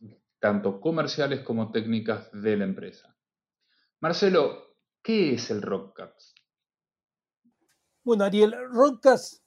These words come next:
Speaker 2: es un nuevo canal de comunicación. Ahí mensualmente vamos a traer información sobre temas diversos que son de interés para las empresas que quieran aumentar su competitividad a través de la información y de la automatización.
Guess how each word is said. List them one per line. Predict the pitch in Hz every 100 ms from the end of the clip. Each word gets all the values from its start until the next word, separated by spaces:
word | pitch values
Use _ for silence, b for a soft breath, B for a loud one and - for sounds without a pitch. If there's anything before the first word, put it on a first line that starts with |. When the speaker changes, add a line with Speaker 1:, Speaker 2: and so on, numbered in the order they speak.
| _
Speaker 2:
es | 240 - 220
un | 208 214
nuevo | 254 247 226
canal | 190 185 208 214
de | 190
comunicación. | 147 160 170 151 156 - 151 127 110 123 185 220
Ahí | 185 190 226 247 190
mensualmente | 165 160 202 196 202 240 233 208
vamos | 180 180
a | 165
traer | 175 196
información | 185 151 170 160 151 202 196 220 254 254
sobre | - - 160 156
temas | 147 185 180 139
diversos | 165 185 196 185 208 208 - _ _ _ _ _ -
que | 165 170 165 202
son | - - 233 233
de |
interés | 220 202 190 220
para | 214 180
las | 156 -
empresas | 160 180 180 190
que | 170
quieran | 127 175 175
aumentar | 151 151 147 170
su | 175 156
competitividad | 151 143 135 143 147 143 151 170 190 _ _ _ _
a | 180 139
través | 151 160
de | 165
la | 156
información | 143 160 147 147 - 190 202
y |
de | 160
la | 147
automatización. | 139 147 143 131 135 143 - 123 117